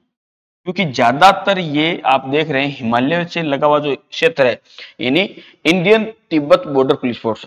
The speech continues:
यानी भारत और तिब्बत का जो बॉर्डर एरिया लगता है उसमें ये ड्यूटी करते हैं, ठीक है। हाँ, यहाँ एनवायरनमेंट की रिस्क बहुत ज्यादा है, लेकिन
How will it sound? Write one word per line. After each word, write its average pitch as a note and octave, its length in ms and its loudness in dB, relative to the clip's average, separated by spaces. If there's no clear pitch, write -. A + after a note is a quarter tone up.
यानी C#3+ 200 2
भारत D3+ 380 0
और C#3+ 180 0
तिब्बत C3+ 280 -2
का D#3 100 2
जो C#3 120 0
बॉर्डर A#2 320 0
एरिया C#3 220 4
लगता A#2 260 0
है F#3 80 -2
उसमें G3+ 280 0
ये F#3 120 0
ड्यूटी C3+ 280 -2
करते - 320 -12
हैं, - 60 -20
ठीक E3+ 160 2
है। G3+ 120 0
हाँ, C#3+ 220 6
यहाँ C3+ 260 4
एनवायरनमेंट F#3 580 4
की G#3+ 140 -2
रिस्क G3 280 -2
बहुत C3 260 -2
ज्यादा E3 240 4
है, G#3+ 160 0
लेकिन C#3+ 440 0